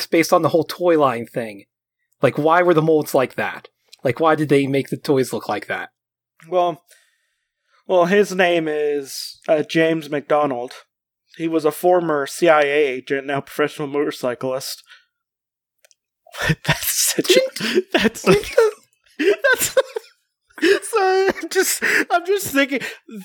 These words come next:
Speaker 2: that's what a child would make up. A child would just like, "Yeah, my name is,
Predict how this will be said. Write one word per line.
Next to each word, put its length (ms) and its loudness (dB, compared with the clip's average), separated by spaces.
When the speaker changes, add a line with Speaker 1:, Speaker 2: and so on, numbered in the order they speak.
Speaker 2:
that's 320 2
what 180 0
a 60 0
child 480 0
would 180 -2
make 240 0
up. 240 0
A 80 2
child 340 0
would 100 -8
just 240 -2
like, 240 -2
"Yeah, 560 2
my 180 0
name 320 0
is, 440 0